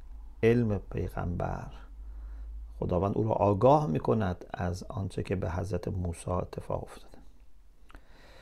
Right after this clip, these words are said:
در مورد حضرت عیسی و رحمت، این آیه خیلی زیباست، در سوره مریم آیه بیست و یک:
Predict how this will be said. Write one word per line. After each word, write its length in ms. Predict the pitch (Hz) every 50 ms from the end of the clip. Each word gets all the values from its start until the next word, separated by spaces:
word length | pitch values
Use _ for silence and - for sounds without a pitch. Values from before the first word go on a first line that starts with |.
| - - - - - - - - - - -
در 180 | - 147 170 185
مورد 540 | 180 180 180 165 185 185 185 180 175 - - - - - - - - - -
حضرت 460 | - - 143 151 139 143 160 156 - 165
عیسی 540 | 147 - - - 135 131 123 110 - -
و 260 | 139 135 123 117 110 110
رحمت، 880 | 98 95 92 87 - - - 98 92 87 90 90 - - - - - - - - - - - - - - - - - - - - - - - - - - - - - - - - - -
این 180 | 113 104 -
آیه 440 | - 95 95 95 95 92 92 92 - - - - - - - - - - - - - - -
خیلی 340 | - - - - 101 92 90
زیباست، 560 | 90 92 90 87 101 92 87 90 - - -
در 100 | - -
سوره 360 | 87 - - - 104 92 95 95
مریم 560 | 90 90 90 90 90 90 92 95 98 98 92
آیه 380 | - 92 95 92 92 92 95
بیست 320 | 98 110 104 - - - -
و 40 | 95
یک: 400 | 90 92 90 - - - -